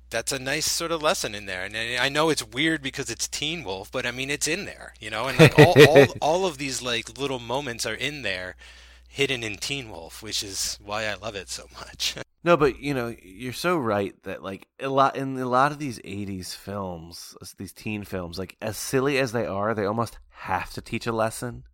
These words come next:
Speaker 1: Yeah.
Speaker 2: <laughs> It's not a bad thing, though. It, li-, it helps it feel like, you know, like it means something.
Speaker 1: Yeah, and, you know, it depends on how they drop it in there,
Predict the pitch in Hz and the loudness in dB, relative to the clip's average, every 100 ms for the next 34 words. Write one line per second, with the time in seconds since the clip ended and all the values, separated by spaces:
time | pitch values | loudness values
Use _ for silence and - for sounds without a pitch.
0 | _ 113 107 - - - - - - 180 | _ 0 2 4 0 -4 -14 -12 -6 2
1 | 202 214 113 87 135 - 85 82 80 78 | 4 4 4 4 4 2 -4 -2 -4 -4
2 | 90 - 92 - 110 - 113 104 113 127 | -4 -6 -8 -4 -4 -2 -4 -4 -2 -4
3 | - 117 - 117 107 104 92 87 - - | -4 -10 -8 -4 -2 -2 -4 -8 -12 -18
4 | 78 78 104 117 123 - - 127 139 - | -16 -16 -20 _ -18 -12 -8 -8 -8 -10
5 | - - - - _ _ _ _ - 214 | -14 -14 -18 -20 _ _ _ _ -2 2
6 | 143 98 - 139 151 151 165 160 165 - | 4 2 -4 -4 0 2 2 2 -2 0
7 | 175 170 156 147 131 117 127 127 120 113 | 0 0 2 2 0 -4 -2 -2 -4 -4
8 | 113 107 165 202 135 90 - - | -4 -2 -2 -4 -4 -10 -14 -16